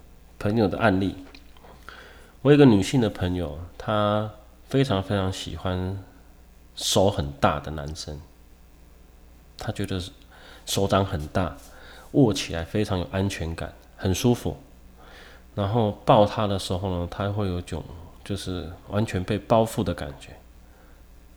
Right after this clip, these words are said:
这很多人都很喜欢，所以她找的男朋友手很大，然后身材当然也比较姣好一点，就是各方面都是一个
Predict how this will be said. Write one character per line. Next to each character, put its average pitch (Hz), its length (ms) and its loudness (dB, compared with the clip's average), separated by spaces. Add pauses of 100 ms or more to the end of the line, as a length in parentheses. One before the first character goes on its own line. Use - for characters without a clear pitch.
(320)
这 131 220 4 (1200)
很 - 260 -2
多 107 180 6
人 92 200 4
都 98 80 2
很 87 180 0
喜 - 140 -6
欢， 76 240 -8 (880)
所 117 180 2
以 98 240 2
她 107 200 -2
找 87 180 -2
的 90 80 -2
男 85 220 -2
朋 82 160 -4
友 80 180 -6 (800)
手 - 180 -2
很 82 180 -2
大， 82 240 -2 (880)
然 90 160 -2
后 95 380 0 (400)
身 123 240 6
材 92 180 0
当 92 160 0
然 90 140 0
也 85 120 -4
比 - 140 -14
较 92 340 0
姣 95 260 2
好 82 240 -2
一 90 40 -2
点， 85 200 -6 (320)
就 92 160 -6
是 92 320 -8
各 123 160 4
方 110 200 2
面 104 340 2
都 98 140 -2
是 - 180 -6
一 90 80 -4
个 85 260 -6